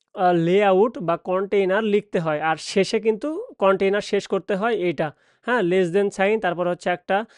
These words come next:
স্ল্যাশ, তারপরে হচ্ছে আমাদের linear layout, then হচ্ছে আবার greater than sign। ওকে,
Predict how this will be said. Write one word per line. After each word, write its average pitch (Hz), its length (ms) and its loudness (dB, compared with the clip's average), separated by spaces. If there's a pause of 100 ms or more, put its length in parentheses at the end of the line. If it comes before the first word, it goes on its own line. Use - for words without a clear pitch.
(180)
স্ল্যাশ, 196 580 0 (300)
তারপরে 170 460 2
হচ্ছে 240 400 0 (180)
আমাদের 165 300 -2
linear 175 380 2
layout, 202 400 0
then 170 180 -2
হচ্ছে 170 200 -6
আবার 202 200 -2 (840)
greater 180 400 4
than 165 180 4
sign। 147 280 -2
ওকে, 233 260 -2